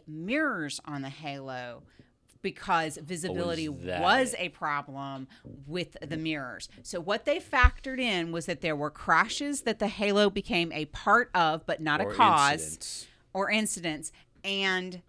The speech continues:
Speaker 1: there was the mirror moving, mirror moving gate. That's why
Speaker 2: All
Speaker 1: I
Speaker 2: right,
Speaker 1: only got the half
Speaker 2: that's
Speaker 1: a point.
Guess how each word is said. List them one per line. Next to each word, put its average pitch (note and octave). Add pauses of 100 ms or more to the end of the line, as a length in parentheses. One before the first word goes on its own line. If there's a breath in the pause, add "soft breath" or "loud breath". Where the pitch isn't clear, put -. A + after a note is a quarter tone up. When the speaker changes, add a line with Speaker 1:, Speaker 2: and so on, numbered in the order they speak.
(240)
Speaker 1:
there E3
was D3+
the D#3+
mirror E3
moving, D3 (360)
mirror G3+
moving F3+
gate. C3+ (280 loud breath)
That's A3
why A#3+
Speaker 2:
All C#3
Speaker 1:
I D3+
Speaker 2:
right, -
Speaker 1:
only B3
got A3+
the A#2
half B2 (240)
Speaker 2:
that's A3
Speaker 1:
a -
point. F#3+